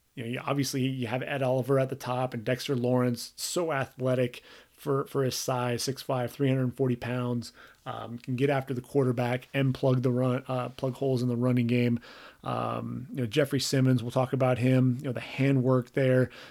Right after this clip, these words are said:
Je-, uh, Jerry Tillery, a much improved pass rusher to go along with his ability to, to be stout against the run.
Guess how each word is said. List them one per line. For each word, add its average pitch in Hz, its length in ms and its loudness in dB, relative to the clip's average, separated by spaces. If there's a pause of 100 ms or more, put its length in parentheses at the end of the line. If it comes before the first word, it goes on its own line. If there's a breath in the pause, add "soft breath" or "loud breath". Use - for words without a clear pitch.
(140 loud breath)
Je-, 135 120 0
uh, 139 280 0
Jerry 135 280 6
Tillery, 139 440 4
a 120 40 4
much 131 260 2
improved 135 460 2
pass - 400 -4
rusher 131 300 0
to 123 80 0
go 123 160 2
along 127 380 4
with 123 140 0
his 117 120 -6
ability 123 460 2
to, 123 420 0
to 131 120 -12
be 123 100 -4
stout 127 320 0
against 123 240 0
the 123 80 -2
run. 123 340 2